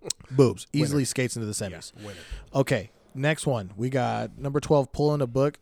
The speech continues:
Speaker 1: that leads you to a secret room against jet skis, which is a thirteenth seed. I'm gonna go with pulling a book
Speaker 2: Dude,
Speaker 1: again.
Speaker 2: same.
Speaker 1: Yeah.
Speaker 2: I just think that is one of the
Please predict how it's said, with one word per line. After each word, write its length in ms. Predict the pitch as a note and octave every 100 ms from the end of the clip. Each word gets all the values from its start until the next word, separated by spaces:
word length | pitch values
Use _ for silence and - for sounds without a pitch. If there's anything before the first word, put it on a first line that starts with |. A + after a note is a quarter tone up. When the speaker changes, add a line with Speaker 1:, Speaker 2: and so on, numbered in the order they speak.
| -
Speaker 1:
that 120 | A#2+
leads 160 | C3+ C3+
you 60 |
to 60 | C3+
a 40 |
secret 280 | A#2+ D3 C3+
room 280 | B2 C3+ D3+ C#3
against 280 | B2 A2
jet 220 | G2+ A#2+ G#2+
skis, 420 | G2 F2 E2 - - - _ _ - - _ - - - -
which 160 | A2+ G#2+
is 100 | A2
a 60 | G#2
thirteenth 400 | A#2 G#2 G#2 -
seed. 180 | F2+ - _ -
I'm 120 | D#3
gonna 140 | B3
go 160 | F3 D3
with 320 | D#3 G#2+ -
pulling 260 | - C#3 E3+
a 40 |
book 300 | B2+ D#3+ C4
Speaker 2:
Dude, 80 | B2
Speaker 1:
again. 160 | D3+ -
Speaker 2:
same. 600 | - - - A3 E3+ D#2+ -
Speaker 1:
Yeah. 480 | B2 D#3 A3 C#4+ F#3+ -
Speaker 2:
I 140 | - D3
just 220 | E3+ D#3
think 160 | F3 D#3
that 160 | D3+
is 180 | F3 E3+
one 160 | D3 E3
of 80 |
the 80 | E3